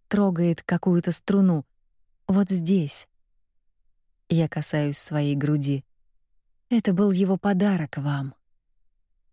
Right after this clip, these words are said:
Его лицо застывает. Я чувствую, что задело его за живое.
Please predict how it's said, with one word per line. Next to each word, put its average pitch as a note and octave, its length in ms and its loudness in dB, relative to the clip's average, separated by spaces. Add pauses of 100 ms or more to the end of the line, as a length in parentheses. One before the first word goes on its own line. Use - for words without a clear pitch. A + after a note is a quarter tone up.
(920)
Его F3 300 2
лицо E3+ 320 0
застывает. D3 800 -4 (540)
Я E3 220 0
чувствую, D#3 600 -2
что E3 180 -4
задело D3+ 400 0
его D3+ 260 -2
за D3 120 0
живое. D3 640 -4